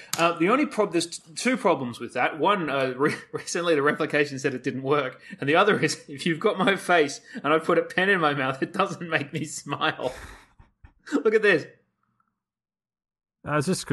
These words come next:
Speaker 2: just a weird expression. Like,
Speaker 1: Uh,
Speaker 2: like, like,
Speaker 1: it's
Speaker 2: like a
Speaker 1: just a, it's just a grumpy prick with a pen in his head.
Speaker 2: Yeah, yeah. But that's it. That, that was told to us almost like it was a, a real effect, like it was gospel.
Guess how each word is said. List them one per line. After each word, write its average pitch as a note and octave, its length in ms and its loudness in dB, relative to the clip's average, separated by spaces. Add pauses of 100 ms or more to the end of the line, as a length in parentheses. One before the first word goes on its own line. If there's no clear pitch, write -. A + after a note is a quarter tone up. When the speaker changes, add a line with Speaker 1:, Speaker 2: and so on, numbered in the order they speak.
Speaker 2:
just A#2 220 0
a G#2+ 40 2
weird G2+ 300 0
expression. G2 680 -2 (920)
Like, C#3 120 4
Speaker 1:
Uh, D#3+ 80 4 (140)
Speaker 2:
like, - 40 -2
like, B2+ 220 6
Speaker 1:
it's - 100 0
Speaker 2:
like - 80 4
a A#3+ 40 4
Speaker 1:
just A3+ 140 2
a, F3+ 140 -2 (120)
it's - 180 -4
just A3+ 220 -2
a G3 40 0
grumpy F#3 400 0
prick E3+ 280 0
with D#3 120 -2
a C#3+ 40 0
pen D#3+ 240 0
in F3+ 80 2
his C3 160 0
head. A2 220 -4 (180)
Speaker 2:
Yeah, A2+ 260 0
yeah. G2+ 280 0 (1300)
But B2 160 2 (160)
that's C3 220 0
it. C#3 240 4
That, B2+ 300 6
that A#2+ 80 6
was C#3+ 140 4
told G#2 420 -2
to G2+ 180 -2
us F#2 180 -8
almost G2 400 -6 (160)
like F#2 220 -4
it F#2 80 -8
was F#2 260 -8
a, G2 60 -2
a F#2 460 -4
real F#2+ 180 -2
effect, C3 320 -2
like F#2+ 160 -4
it F2 40 -8
was F#2+ 140 -8
gospel. A#2 460 -2